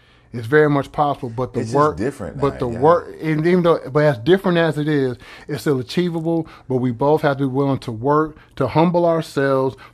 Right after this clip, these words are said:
Speaker 1: put our B S to the side, and realize that at the end of the day, we're both still running on the same hamster wheel. And that the only way that we're going to unite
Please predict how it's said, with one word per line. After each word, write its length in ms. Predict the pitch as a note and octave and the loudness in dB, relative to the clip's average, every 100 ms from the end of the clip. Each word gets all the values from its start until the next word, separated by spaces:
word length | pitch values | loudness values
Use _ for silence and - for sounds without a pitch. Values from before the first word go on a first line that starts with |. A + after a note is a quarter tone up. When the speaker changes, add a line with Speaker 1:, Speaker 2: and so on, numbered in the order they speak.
| - | -4
Speaker 1:
put 160 | D3 C3 | -2 0
our 160 | A#2 | -2
B 240 | G#2+ C#3+ E3+ | 0 2 4
S 160 | E3 | 2
to 100 | E3 | -2
the 60 | D#3 | -8
side, 400 | - C#3+ C3+ B2+ | -6 -2 0 0
and 180 | B2 A#2+ | -2 -2
realize 600 | D#3+ E3 C#3+ B2+ B2 A2+ | 0 2 2 2 0 -2
that 120 | A#2+ | -4
at 80 | A2+ | -4
the 80 | A#2 | -2
end 220 | C#3+ D3+ | 0 0
of 80 | C#3+ | 0
the 80 | C#3 C3 | -2 -2
day, 40 | B2 - - | -4 -12 -12
we're 160 | B2 C3 | -4 -4
both 460 | A2 C#3 D3 C#3+ | 0 2 2 2
still 340 | - - C#3+ C#3 | -4 -4 0 0
running 560 | B2+ C3 C#3+ C3 A#2+ | 0 0 2 2 -2
on 180 | A#2 B2 | -4 -4
the 60 | A#2+ | -6
same 480 | - C#3 C3+ C3+ B2 _ | -6 -4 -2 -2 -4 _
hamster 440 | - D3 C3 - A2+ | -6 -4 -4 -8 -10
wheel. 420 | G#2+ F2+ D#2 F2+ - - - | -8 -10 -12 -14 -20 -20 -8
And 100 | B2+ | -4
that 160 | B2+ A2+ | -2 -2
the 100 | G#2 | -4
only 300 | A#2+ D#3 E3 | 0 2 2
way 300 | D3+ D3 C#3 | 2 0 -2
that 180 | B2+ A#2+ | -4 -4
we're 160 | B2+ | -4
going 360 | A#2+ C3 C3+ B2 | -2 -2 0 -2
to 160 | - | -4
unite 580 | A#2+ A#2 A2+ C3 C#3+ D3 | -6 -4 0 0 0 -2